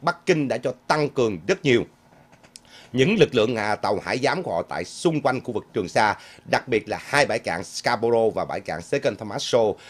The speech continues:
Nơi đây được xem là đang có cái sự tranh chấp giữa Philippines, Việt Nam, Malaysia, Đài Loan và Brunei. Đồng thời cũng đã có những cái, à, à, à, hoạt động được xem là, à, đối đầu của ca-, các quốc gia này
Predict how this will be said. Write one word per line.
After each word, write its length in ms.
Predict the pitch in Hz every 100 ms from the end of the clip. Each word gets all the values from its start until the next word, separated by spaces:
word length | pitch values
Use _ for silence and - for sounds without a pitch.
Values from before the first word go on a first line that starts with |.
| - -
Nơi 160 | 151
đây 180 | 151 143
được 140 | 110
xem 200 | - 131
là 100 | 113 80
đang 160 | 107
có 140 | 113 127
cái 80 | 151
sự 220 | - 92 95 -
tranh 160 | 131
chấp 220 | 120 147
giữa 180 | 113 92 95
Philippines, 360 | - 139 139 110
Việt 180 | 90 -
Nam, 200 | 113 110
Malaysia, 500 | 110 117 107 113 104
Đài 160 | 92
Loan 300 | 82 101 98 87
và 140 | 80 -
Brunei. 340 | 120 110 104 92 - - -
Đồng 220 | 123 110
thời 180 | 107 104
cũng 160 | 95
đã 120 | 92 95
có 180 | 101
những 180 | 147 110
cái, 180 | 98 143
à, 140 | 135 - - -
à, 200 | - 107 107 82
à, 220 | 90 98 95
hoạt 220 | - 101
động 240 | 101 101 113
được 100 | 92
xem 200 | 117 110
là, 260 | 95 87 - -
à, 160 | - 90
đối 180 | 117 160
đầu 200 | 139 95 -
của 240 | 87 87
ca-, 260 | 98 107 101
các 140 | 101 131
quốc 140 | 151
gia 120 | 131
này 220 | 104 90